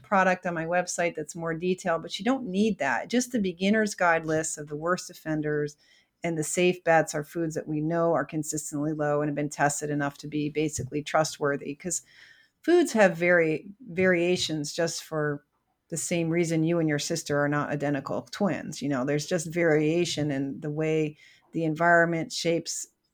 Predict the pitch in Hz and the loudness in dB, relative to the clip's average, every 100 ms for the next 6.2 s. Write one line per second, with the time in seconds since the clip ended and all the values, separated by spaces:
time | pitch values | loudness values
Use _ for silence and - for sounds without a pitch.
0 | _ _ _ - 170 165 165 160 151 170 | _ _ _ -4 -2 0 -2 -6 -4 -2
1 | 165 160 151 151 170 160 156 156 156 156 | -2 0 -2 -2 -2 0 0 0 0 0
2 | 151 151 156 156 156 156 151 151 156 160 | 0 0 0 0 0 -2 -2 -2 0 -2
3 | - - 151 151 147 143 147 _ _ _ | -6 -6 -2 0 2 2 0 _ _ _
4 | _ _ - 170 160 151 147 143 143 139 | _ _ -4 -2 2 2 2 -2 -2 0
5 | 123 127 143 147 156 143 139 - - 147 | 0 -2 0 2 4 2 -4 -8 -4 -2
6 | 143 | -4